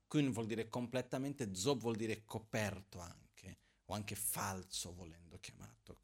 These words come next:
chiamarlo così. E io mi pre-, mi piace tradurre in questo contesto la parola come costruito. Una parte della mente che è costruita e una parte che è Lhenke, che vuol dire spontanea. Ok.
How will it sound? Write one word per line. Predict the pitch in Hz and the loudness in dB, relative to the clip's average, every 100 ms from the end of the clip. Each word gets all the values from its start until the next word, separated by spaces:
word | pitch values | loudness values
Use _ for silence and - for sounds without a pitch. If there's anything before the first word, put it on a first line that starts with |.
| - | -20
chiamarlo | - 90 92 82 | -12 -10 -8 -10
così. | - 101 90 87 - _ _ _ _ _ _ _ _ _ _ | -12 -10 -10 -12 -16 _ _ _ _ _ _ _ _ _ _
E | 127 131 131 131 - | 0 4 4 2 2
io | 127 120 - | 4 4 2
mi | 120 | -2
pre-, | 117 127 | 0 0
mi | 117 113 | 0 4
piace | 120 - 113 - | 2 2 -4 -2
tradurre | 113 104 113 | -2 2 2
in | 104 | 2
questo | 107 - 110 | -2 -4 -4
contesto | 113 107 110 - | -4 0 0 2
la | 104 | -2
parola | 104 110 113 | 2 2 2
come | - 104 104 | 0 -4 -2
costruito. | 98 95 - 90 82 - 90 - _ | -2 -4 -4 -8 -8 -10 -12 -12 _
Una | 90 | -4
parte | - 120 107 | 4 4 4
della | 110 | 0
mente | 110 101 98 | 2 0 -2
che | 101 | -2
è | 101 | 0
costruita | 127 - 214 110 - - | -2 -2 -2 -2 -2 -2
e | 156 | 0
una | 170 | 0
parte | - 92 - 101 | 2 0 0 0
che | 110 | 0
è | |
Lhenke, | 104 107 90 90 - 104 - - _ | 0 -2 -2 -4 -6 -6 -8 -20 _
che | - | 0
vuol | 127 98 | 2 2
dire | 92 98 95 - | 2 2 0 -6
spontanea. | - - - 90 85 87 90 90 95 - - - - - - _ _ _ _ _ _ | -6 -6 -4 -8 -8 -8 -10 -12 -18 -20 -14 -10 -10 -14 -20 _ _ _ _ _ _
Ok. | - | -20